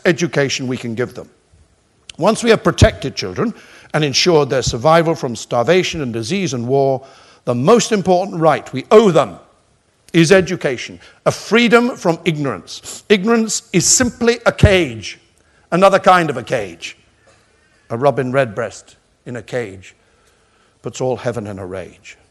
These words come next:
Although in this country we are certainly better off in terms of the ravages of war and famine, we have no reason at all to be complacent. When it comes to education, we need to ask ourselves the question, are we doing the best for our children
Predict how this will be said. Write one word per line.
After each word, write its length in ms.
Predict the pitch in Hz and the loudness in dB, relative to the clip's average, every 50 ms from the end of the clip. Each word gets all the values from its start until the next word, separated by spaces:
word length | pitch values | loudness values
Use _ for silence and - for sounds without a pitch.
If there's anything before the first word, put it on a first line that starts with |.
| _ _ _ - - - _ _ _ _ _ _ - | _ _ _ -20 -20 -20 _ _ _ _ _ _ -6
Although 220 | 240 214 220 214 | 2 4 4 6
in 100 | 202 180 | 6 4
this 160 | 180 175 - - | 2 0 0 0
country 360 | - 151 151 139 - 208 196 | 0 0 -2 0 0 0 4
we 60 | 170 | 4
are 80 | 165 151 | 4 4
certainly 400 | - - 165 147 127 151 139 139 | 4 2 2 0 2 -2 -4 -6
better 340 | 120 110 151 131 - 135 131 | 0 0 0 0 2 2 2
off 160 | 151 160 - | 2 2 2
in 140 | 170 156 131 | -2 -4 -2
terms 360 | - 156 143 135 135 127 120 | 0 0 0 0 0 -4 -6
of 60 | 131 | -6
the 100 | 127 123 | -6 -4
ravages 460 | 117 143 147 139 139 131 113 120 110 | 0 2 2 2 0 -2 -6 -6 -8
of 160 | 123 117 98 107 | -8 -10 -6 -2
war 520 | 123 131 147 196 226 226 226 - - - - _ _ _ - - - - - - | 2 4 6 6 4 4 0 -6 -16 -20 -20 _ _ _ -6 -6 -6 -6 -2 -2
and 180 | 156 151 127 - | -2 -2 -2 -2
famine, 400 | - 147 151 156 180 202 220 - - - - - - - - - - - _ | -2 0 0 2 0 0 -2 -4 -10 -14 -16 -18 -20 -20 -20 -20 -20 -18 _
we 100 | - 160 | 0 2
have 120 | 175 180 170 | 2 4 4
no 180 | 185 208 233 | 4 4 4
reason 320 | 240 226 226 208 170 214 208 | 4 2 0 -2 -2 -4 -4
at 140 | 190 - | -2 0
all 160 | 180 175 165 147 | 2 2 2 0
to 80 | - 165 | -2 -4
be 160 | 123 156 147 | -4 -4 -6
complacent. 720 | - - 127 113 - 135 117 104 87 - - - _ - _ _ _ _ _ _ _ _ _ | -4 -6 -6 -6 -6 -8 -8 -8 -10 -14 -18 -20 _ -20 _ _ _ _ _ _ _ _ _
When 120 | - 185 185 | 0 0 2
it 120 | 185 - | 2 2
comes 240 | - 196 202 202 - | 2 2 2 2 2
to 100 | - 190 | 2 2
education, 580 | 185 160 156 165 - 175 165 147 - 160 143 143 | 2 2 0 -2 0 0 0 0 -2 -4 -4 -2
we 120 | 160 165 | -2 -2
need 240 | 175 190 185 170 - | -2 -2 -4 -4 -2
to 100 | 180 175 | 0 2
ask 240 | 175 170 160 - - | 2 2 2 2 0
ourselves 400 | 165 160 - - 165 156 131 123 | -2 0 0 0 0 0 0 -2
the 80 | 139 | -8
question, 480 | 117 - 156 135 117 - - 123 120 123 | -6 -4 -4 -4 -4 -6 -10 -12 -12 -8
are 140 | 135 120 117 | -8 -8 -8
we 120 | 117 120 | -8 -8
doing 220 | 101 123 123 135 | -10 -8 -8 -4
the 80 | 180 220 | -4 -2
best 520 | 185 - 202 143 - - 139 - - - _ _ _ _ _ _ | 2 4 4 4 2 -2 -12 -14 -16 -20 _ _ _ _ _ _
for 180 | - 143 156 160 | -2 0 4 4
our 140 | 175 180 | 4 4
children 420 | 175 - 196 185 147 120 110 98 | 4 2 0 0 0 -4 -8 -16